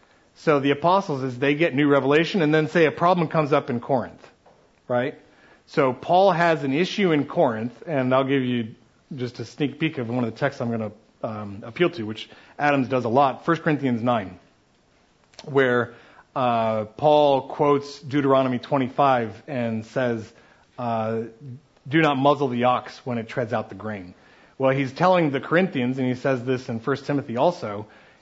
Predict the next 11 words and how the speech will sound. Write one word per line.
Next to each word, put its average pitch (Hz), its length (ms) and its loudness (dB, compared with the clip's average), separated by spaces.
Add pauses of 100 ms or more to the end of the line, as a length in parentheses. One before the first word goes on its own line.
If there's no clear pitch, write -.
you 139 140 0
need 143 160 2
to 131 60 -8
be 120 360 -8
willing 131 300 0
to 127 40 -6
pay 127 220 -6
your 123 140 -2
gospel 117 440 -4
workers, - 600 -6 (260)
right? 117 300 -6